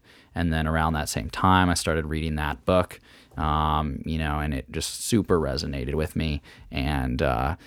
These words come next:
I think that just timing was impeccable, 'cause then it was this clarity combined with this mindset of more, you know, self-driven, positive change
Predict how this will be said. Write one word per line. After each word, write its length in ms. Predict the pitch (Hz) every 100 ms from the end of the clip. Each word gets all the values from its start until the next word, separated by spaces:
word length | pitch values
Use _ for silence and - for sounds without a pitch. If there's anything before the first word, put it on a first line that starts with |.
| - -
I 60 | 92
think 140 | 92
that 180 | 87 71
just 200 | - -
timing 360 | - 76 69 71
was 260 | 64 - - -
impeccable, 640 | 85 - 76 78 73 80 - -
'cause 200 | 90 85
then 140 | 80
it 100 | 64
was 240 | 58 78 -
this 340 | 82 73 -
clarity 540 | - 107 101 101 95
combined 520 | 87 87 82 80 82 82
with 140 | 82
this 280 | 82 80 - - - -
mindset 580 | 85 82 85 - 92 82
of 200 | 80 76 - - _ -
more, 600 | 92 90 87 87 82 - -
you 80 | 90
know, 220 | 65 - -
self-driven, 1080 | - 95 82 - - 90 85 85 82 85 - _ -
positive 500 | - 78 82 85 78
change 580 | - 87 87 113 120